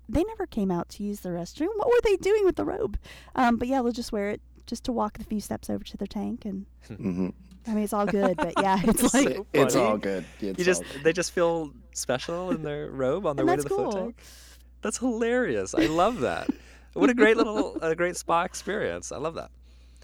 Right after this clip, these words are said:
Speaker 3: Um,
Speaker 2: We also, we also have sandals. We have spa sandals when people come in 'cause it gets pretty snowy and gross
Speaker 3: Oh.
Speaker 2: and mucky. So as soon as people walk in the door in the winter, we got stuff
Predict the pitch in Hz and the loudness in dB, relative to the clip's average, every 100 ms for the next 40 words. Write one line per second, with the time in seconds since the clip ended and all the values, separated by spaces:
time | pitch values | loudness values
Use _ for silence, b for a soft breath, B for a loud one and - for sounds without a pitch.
0 | b b - - 120 104 120 120 113 - | b b -14 -8 -4 2 4 4 2 2
1 | 120 110 107 127 120 123 110 - 101 92 | 4 4 4 4 4 2 0 0 -2 -2
2 | 90 87 85 104 101 - 107 101 - 101 | -4 -4 -2 0 0 0 0 2 0 0
3 | 110 101 104 107 101 - 104 104 110 98 | 2 2 2 2 0 2 2 4 2 2
4 | 107 95 98 104 - - 117 107 104 95 | 0 0 0 -2 -4 -2 0 2 0 -2
5 | - - 110 104 104 101 98 98 92 87 | -4 -2 0 2 2 2 2 2 2 0
6 | 95 95 87 101 95 - 95 95 101 - | 0 0 2 2 2 0 0 0 0 -2
7 | 98 90 - 95 90 B B B B - | -4 -4 -2 -2 -2 B B B B -4
8 | 104 120 113 - 120 104 98 101 107 104 | 0 2 2 4 2 4 4 2 2 2
9 | 98 98 98 95 95 98 98 95 98 95 | 4 4 4 4 4 2 2 2 2 0
10 | - - - 90 85 | -2 -4 -2 -2 -4